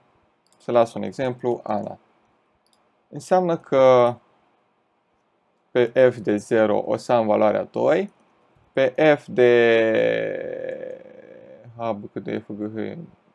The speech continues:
F de N minus A o să am valoarea unu. Și dacă al doilea meu șir, deci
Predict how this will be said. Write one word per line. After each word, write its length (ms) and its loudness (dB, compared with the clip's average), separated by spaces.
F 240 -4
de 360 -8
N 60 -8
minus 400 -12
A 280 0
o 140 -6
să 160 -4
am 140 4
valoarea 580 4
unu. 280 -8
Și 320 0
dacă 540 6
al 160 4
doilea 380 8
meu 200 0
șir, 280 -8
deci 480 -8